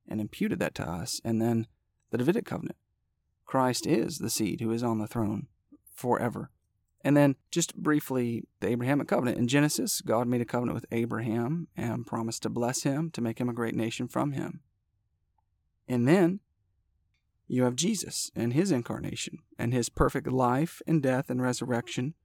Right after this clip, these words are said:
ensured the salvation of many. His inauguration of the new covenant ushered in the indwelling of the Holy Spirit to all believers. You see in the book of Galatians chapter three,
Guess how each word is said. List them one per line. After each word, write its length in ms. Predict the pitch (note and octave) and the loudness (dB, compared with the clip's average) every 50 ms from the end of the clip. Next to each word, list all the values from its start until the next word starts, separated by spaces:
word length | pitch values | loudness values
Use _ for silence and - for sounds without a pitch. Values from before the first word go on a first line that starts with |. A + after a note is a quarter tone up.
| _ _ _ _ _ _ _ _ - | _ _ _ _ _ _ _ _ 0
ensured 460 | - C#3 C#3 - - - D3+ E3+ F#3 | 2 4 4 4 4 4 4 4 4
the 60 | D#3 | 4
salvation 600 | C#3+ - D#3 C3 C3 B2+ C3 B2 B2 - - B2+ | 2 2 2 2 2 2 2 0 0 0 0 0
of 80 | A#2+ A#2 | 2 2
many. 360 | A#2 A#2+ A#2+ A#2+ C#3 F#3 G#3 _ _ _ _ _ _ _ _ _ _ _ _ _ _ _ _ _ | 4 4 4 4 4 2 0 _ _ _ _ _ _ _ _ _ _ _ _ _ _ _ _ _
His 200 | - C#3+ C#3 C#3 | 0 2 4 6
inauguration 560 | C3+ C3+ C3+ C3 C3+ C3+ C3+ C#3 C#3 - - | 6 8 8 8 8 6 6 4 4 2 2
of 60 | C3 B2 | 2 2
the 80 | B2+ | 4
new 260 | B2 B2 B2+ D#3+ G3+ | 6 6 8 6 6
covenant 460 | - - A#2+ A2 A2 A2 A2+ A2 - - | 6 2 0 0 2 2 2 0 0 2
ushered 380 | A#2+ C3 C#3 - - C#3+ C3 C#3 | 2 2 2 2 2 2 4 4
in 160 | C3+ C3 B2+ | 4 4 4
the 160 | C3 B2+ - | 4 4 4
indwelling 480 | B2+ B2 A#2+ B2 B2+ B2 C3+ D3 C#3+ C3 | 4 4 4 4 4 6 6 6 4 2
of 80 | A#2+ | 2
the 80 | A#2+ A#2 | 0 0
Holy 240 | B2+ B2+ B2+ B2+ B2 | 2 2 2 2 0
Spirit 360 | - - - C3 B2+ - - | -2 0 2 2 2 2 0
to 100 | - - | 0 0
all 200 | - A#2 A#2+ B2 | 2 2 2 2
believers. 600 | B2+ C3 B2+ C3+ D3 D#3 A#2+ - - - - - _ _ _ _ _ _ _ _ _ _ _ _ _ _ _ _ _ - | 4 4 4 4 4 2 0 -2 -8 -8 -12 -14 _ _ _ _ _ _ _ _ _ _ _ _ _ _ _ _ _ -2
You 100 | C3 C3 | 0 2
see 140 | - - C#3 | 4 4 6
in 80 | C3+ | 6
the 40 | C3 | 6
book 120 | C3 C3+ | 6 4
of 100 | C#3 C3 | 2 2
Galatians 540 | C3 C#3 C3 C3 C3 C#3+ E3 - D3 C3+ - | 2 4 4 6 6 6 4 4 2 0 0
chapter 260 | - C#3+ B2 C3 - | 2 2 2 2 0
three, 440 | A#2+ - C3+ C#3 D#3 D#3 C#3+ D3 - | -2 0 2 4 6 6 6 4 2